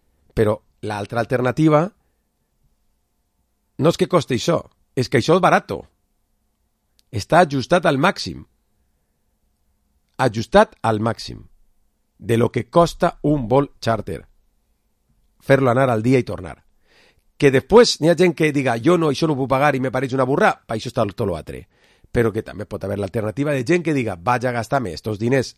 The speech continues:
en un dia, vaig en el meu fill... És una pasta gastar-me vuit-cents pavos per anar a veure un partit de futbol, però la meva il·lusió és el futbol, me'n vaig a Dortmund,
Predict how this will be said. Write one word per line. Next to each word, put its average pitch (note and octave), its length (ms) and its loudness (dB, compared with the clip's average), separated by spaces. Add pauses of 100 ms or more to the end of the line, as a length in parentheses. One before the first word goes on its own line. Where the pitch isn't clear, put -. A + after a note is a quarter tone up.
(120)
en D#2+ 120 -10
un A#2 120 -6
dia, A#2+ 200 2
vaig G#2 160 -2
en G#2 100 -4
el G#2 60 -4
meu A#2 140 -2
fill... F3 280 4 (460)
És B2 160 0
una B2+ 180 2
pasta G2+ 320 -2
gastar-me F#2+ 400 -4
vuit-cents A#2 540 -4
pavos A#2+ 320 -4
per G2 80 -10
anar A2 140 -4
a - 20 -2
veure B2 160 -4
un - 20 -14
partit C3 300 -6
de - 20 -12
futbol, F#3+ 380 -2 (340)
però A2 160 -2
la G#2+ 140 -2
meva C#3+ 160 4
il·lusió C3 240 0
és C3+ 80 0
el C3 80 -2
futbol, D#3 460 -4 (280)
me'n G#2 180 -10
vaig B2+ 200 0
a - 20 2
Dortmund, D3+ 460 2